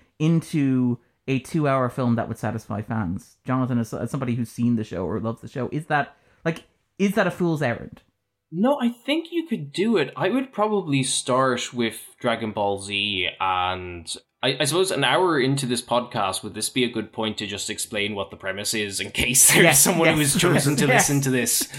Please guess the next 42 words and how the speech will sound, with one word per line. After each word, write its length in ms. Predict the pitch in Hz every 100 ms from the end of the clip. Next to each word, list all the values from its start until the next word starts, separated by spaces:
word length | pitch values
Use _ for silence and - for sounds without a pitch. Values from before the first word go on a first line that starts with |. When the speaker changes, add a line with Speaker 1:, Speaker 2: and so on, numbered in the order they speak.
| - - -
Speaker 2:
And, 640 | - 127 113 113 107 104 - - - - _
like, 280 | - 131 123
bless 400 | 123 143 202 -
you 200 | 165 120
if 160 | 123 117
you 120 | 117
are 140 | 123 123
one 120 | 123
of 60 |
these 160 | 120 117
people 400 | - 113 110 107
who's 240 | 107 107 98
like, 220 | 104 -
"Oh 100 | 135
yeah, 340 | 151 131 113 117
yeah, 160 | - 110
I 120 | 98
wa-, 180 | 120 123
I 60 | 123
saw 160 | 113
Dragon 240 | 104 98 101
Ball. 240 | 98 101
I 80 | -
wanna 160 | 110 104
hear 260 | 101 98 -
how 100 | 104
shit 220 | 95 101
this 140 | 95 104
movie 240 | 101 104
is." 160 | 104 -
Um, 420 | 104 104 101 95 - - - _ _
this 260 | 123 165 -
is, 540 | - 151 143 127 117 -
um, 460 | 120 117 110 101 -
I 100 | 123
guess 360 | 123 127 139 147
it's, 220 | - 135
like, 200 | 123 117 -
about, 760 | 123 120 120 139 139 - - - _ _ _ _ _ _ _ _ _ _ -
uh, 200 | 139 135
someone 600 | - 170 196 196 185 160
on 400 | - 147 175